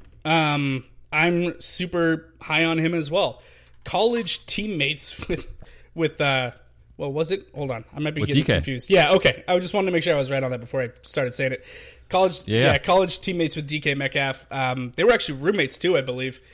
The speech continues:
Speaker 1: Um,
Speaker 2: Yeah,
Speaker 1: very close
Speaker 2: they're boys.
Speaker 1: friendship. They, uh, they're, they're awesome to come in together, both of them to tear it up their rookie years is super fun. Um, he's, he's so strong. He is a physical wide receiver. Um, and I love that about A J Brown.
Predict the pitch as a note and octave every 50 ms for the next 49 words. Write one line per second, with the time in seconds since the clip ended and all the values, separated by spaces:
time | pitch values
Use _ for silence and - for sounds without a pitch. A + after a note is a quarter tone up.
0 | - - - - - C#3+ C#3 C3+ C3+ C3+ C3 C3 B2+ B2 A#2 A2+ A2+ A#2 E3+ F#3+
1 | G#3 G3+ - F3+ E3+ D3+ - A2 G#2+ D3 D3 D3+ - - D3+ C#3+ C#3+ D3+ D#3 D#3
2 | D3+ C#3+ C#3 B2+ B2 C3 C#3 C#3+ C#3+ C3+ D3+ D#3+ D3+ C#3 C#3 C3+ - - C#3 C3+
3 | C3 C#3 - - D#3 D3+ D#3+ D3+ D3 - C#3 C#3 C#3 C3 C3+ C3 C3 C3 - -
4 | - - - _ D3+ D3+ C#3+ C#3 - D3+ D3 C#3 C#3 C3 A#2+ - D3 C3+ C3 B2+
5 | B2+ B2 - B2 B2 B2 A#2+ - - B2 A#2 A#2 A#2 A2+ A2 - - - B2 -
6 | A#2 - - B2 B2 B2 - - - - - - _ _ - C3+ C3 C3 C3 B2+
7 | - - - G3 F#3+ D3+ - - - D3 - E3+ D#3 - - - E3 E3 D#3+ -
8 | - - D3+ C#3+ C3+ B2 - - E3+ D#3+ D3 C3+ A#2 - _ _ _ _ _ E3
9 | D#3+ D3 D#3+ - D#3+ D3 C3+ C3 C3 B2+ B2+ A#2 - - B2+ - - - _ -
10 | - - - _ _ _ _ C#3+ C#3 C3+ C3 B2+ A#2 C3 C3 C3 B2+ B2+ C3+ C3+
11 | C3+ C3+ C#3+ C3+ C3+ B2+ C3 C3 B2+ B2+ - C3 B2+ B2+ C3 B2+ B2+ A#2+ A#2+ A#2+
12 | B2 B2 A#2+